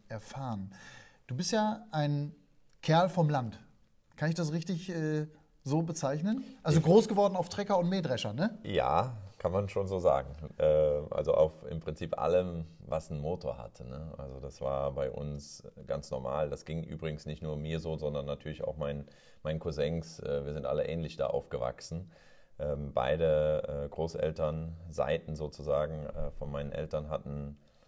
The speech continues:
Speaker 2: Landwirtschaft. Und, ähm, ja, da hast du natürlich, äh, von klein auf viel mehr Freiheiten gehabt. Äh,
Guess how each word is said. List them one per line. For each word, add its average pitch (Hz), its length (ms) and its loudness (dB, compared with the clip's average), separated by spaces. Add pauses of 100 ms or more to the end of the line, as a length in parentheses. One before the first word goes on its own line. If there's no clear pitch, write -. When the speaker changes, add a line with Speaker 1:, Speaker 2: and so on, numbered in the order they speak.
(120)
Speaker 2:
Landwirtschaft. 98 800 0
Und, 73 540 -6
ähm, 73 440 -8 (540)
ja, - 180 -8
da - 80 -6
hast - 180 -10
du 71 40 -6
natürlich, 69 520 -6 (520)
äh, - 100 -10
von 73 220 -6
klein 71 340 -2
auf 73 220 2
viel 80 340 -4
mehr 76 240 -2
Freiheiten 62 720 -2
gehabt. - 480 -10
Äh, 65 480 -6